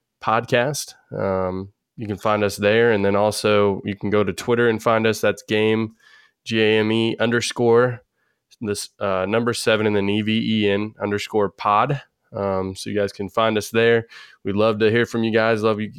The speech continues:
love to get a follow, kinda, kinda see if anybody's tracking us, listen a little bit. Um,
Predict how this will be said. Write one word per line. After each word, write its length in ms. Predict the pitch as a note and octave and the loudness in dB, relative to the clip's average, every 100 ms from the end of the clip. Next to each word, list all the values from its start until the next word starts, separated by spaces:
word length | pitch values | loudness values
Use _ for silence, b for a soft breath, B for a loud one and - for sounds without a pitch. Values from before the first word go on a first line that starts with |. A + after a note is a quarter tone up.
| - - | -12 -4
love 180 | B2 A#2+ | 0 0
to 60 | A#2 | 0
get 100 | A2+ | 0
a 60 | |
follow, 420 | - A#2+ B2 B2+ | 0 0 2 2
kinda, 520 | B2+ A#2+ A#2 A2 G#2+ - - | 0 2 2 2 0 -4 -4
kinda 200 | A#2 G#2+ | -2 -2
see 200 | - A#2 | -2 -4
if 100 | A#2+ | -2
anybody's 380 | A2+ A2+ G#2+ | 0 0 -2
tracking 400 | - B2 A#2+ A#2+ | 0 0 0 0
us, 180 | A#2 - | 0 0
listen 240 | A#2+ - A2+ | -4 -2 0
a 80 | |
little 160 | A2 A2 | 2 2
bit. 340 | A2 A#2 - B B B B B | 4 2 0 B B B B B
Um, 480 | G#2 G2+ F#2 F#2 | 0 2 2 -2